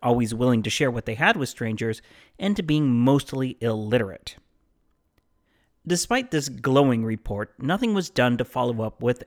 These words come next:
settling at Tubac, mainly because the Apache were still raiding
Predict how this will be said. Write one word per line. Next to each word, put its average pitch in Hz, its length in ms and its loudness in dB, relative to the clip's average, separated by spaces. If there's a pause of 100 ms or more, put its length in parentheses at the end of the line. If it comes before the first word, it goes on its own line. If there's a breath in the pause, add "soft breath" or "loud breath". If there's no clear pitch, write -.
(100)
settling 113 460 -6
at 110 280 -8
Tubac, 143 460 -2 (460 loud breath)
mainly 214 260 6
because 147 360 0
the 139 100 0
Apache 120 340 -2
were 117 140 -2
still 113 220 -2
raiding 107 340 -2